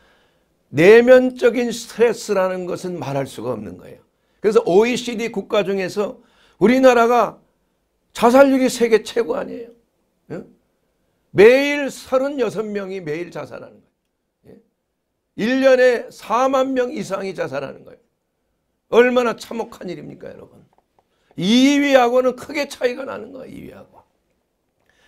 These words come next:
그만큼 우리 사회가, 어, 스트레스가 정말 많은 사회다. 그래서 그 스트레스로 인하여 여러 가지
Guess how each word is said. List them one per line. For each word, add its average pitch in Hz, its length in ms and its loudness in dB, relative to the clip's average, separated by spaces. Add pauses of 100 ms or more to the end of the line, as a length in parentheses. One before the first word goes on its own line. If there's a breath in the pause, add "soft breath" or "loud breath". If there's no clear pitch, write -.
(160)
그만큼 226 920 2
우리 165 280 -6
사회가, 131 800 -10 (760)
어, - 120 -18
스트레스가 214 1000 -10 (760 loud breath)
정말 208 300 -6
많은 180 540 -12 (100)
사회다. - 720 -14 (1300)
그래서 254 340 4
그 247 160 -4
스트레스로 202 720 -4
인하여 170 680 -4 (280 soft breath)
여러 78 220 -20 (640 loud breath)
가지 175 600 -10